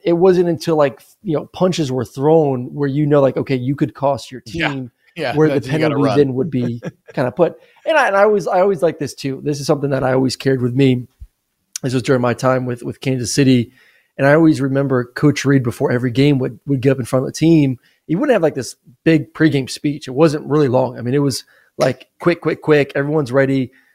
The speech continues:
Speaker 1: Quick little something and then get out there. But he would always finish everything by saying, "Let your personality shine. Like, just be you. If you are someone that likes to get in someone's face mask and talk a
Speaker 2: Yeah,
Speaker 1: little shit,
Speaker 2: that's a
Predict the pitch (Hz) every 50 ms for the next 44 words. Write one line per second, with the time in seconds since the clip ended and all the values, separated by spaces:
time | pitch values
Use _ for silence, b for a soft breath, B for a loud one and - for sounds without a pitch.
0 | b b _ _ _ _ _ - 175 180 180 170 165 160 - - 151 147 120 147
1 | 139 143 - 131 135 135 120 135 135 139 147 - 139 127 131 127 117 - 123 127
2 | 139 - 160 156 160 175 175 143 - - - 147 131 113 - 143 139 139 127 -
3 | 143 135 123 127 120 - - 139 131 127 127 127 120 - _ _ _ _ _ _
4 | _ _ _ _ - 135 131 135 156 170 185 156 156 151 - - 160 143 - 127
5 | 131 131 131 131 123 127 113 - - - - 120 120 113 107 - 110 - _ _
6 | _ _ _ _ - - 147 151 151 165 117 - 180 151 135 127 123 117 - -
7 | 180 180 175 160 143 131 127 139 151 151 143 127 - - _ _ _ _ _ _
8 | _ _ _ - 165 151 160 165 170 185 202 202 - - 190 175 180 180 170 160
9 | 151 139 135 139 151 147 - - 170 147 127 117 151 156 156 147 - - 147 151
10 | 156 135 - - 147 151 147 123 - 147 139 135 139 139 127 - - 131 120 -
11 | 127 135 139 - 156 190 196 156 131 - - - 151 147 147 151